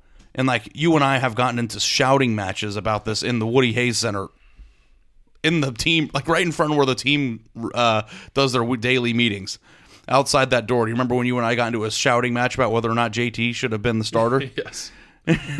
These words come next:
Speaker 1: was, like, in
Speaker 2: I,
Speaker 1: between.
Speaker 2: we were, like, outside of the offensive staff meeting room.
Speaker 1: Yeah, it was in between the team meeting room and the staff meeting room. And there might have been a meeting taking place.
Speaker 2: There usually is,
Speaker 1: And I
Speaker 2: yeah.
Speaker 1: know that there are a lot of things that go into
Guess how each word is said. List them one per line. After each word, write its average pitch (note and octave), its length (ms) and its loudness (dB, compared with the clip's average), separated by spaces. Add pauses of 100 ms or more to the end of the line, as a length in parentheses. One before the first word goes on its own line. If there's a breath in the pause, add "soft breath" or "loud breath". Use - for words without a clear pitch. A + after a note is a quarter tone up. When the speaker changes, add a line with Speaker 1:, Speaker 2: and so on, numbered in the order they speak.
(140)
Speaker 1:
was, G3 80 4
like, D#3+ 120 2
in E3 120 2
Speaker 2:
I, E3+ 60 4
Speaker 1:
between. - 280 -6
Speaker 2:
we C#3 100 -4
were, E3+ 100 0
like, C#3+ 180 0
outside A#2+ 560 -2
of G#2 100 -8
the G#2 80 -6
offensive G#2 580 -4
staff F#2+ 360 -6
meeting F#2 280 -8
room. D#2+ 280 -12 (120)
Speaker 1:
Yeah, C#3+ 160 4
it C#3 40 2
was D#3 180 4
in F#3+ 80 4
between E3 440 0
the B2+ 100 -6
team F3 380 -2
meeting F3+ 280 -2
room F#3 240 -4
and C#3 140 -2
the A#2+ 40 -4
staff C#3 400 -2
meeting G#2+ 300 -6
room. G2 240 -6 (320 soft breath)
And C#3 100 -2
there E3 100 4
might A#3+ 180 2
have A#3 100 -2
been D#3+ 140 4
a C#3+ 40 2
meeting C3 520 0
taking B2 320 -4
place. G2+ 400 -8
Speaker 2:
There G#2+ 120 -8
usually G2+ 380 -6
is, F#2 220 -8
Speaker 1:
And D3+ 100 -4
I C#3+ 40 0
Speaker 2:
yeah. D#3 80 0
Speaker 1:
know G3 160 4
that G3 160 -2
there E3+ 140 0
are D#3 120 2
a C#3 80 -2
lot C#3 260 0
of D3 100 -6
things A#2 640 -6 (680 soft breath)
that A#2 240 -4
go C#3 240 -2
into A#2+ 640 -6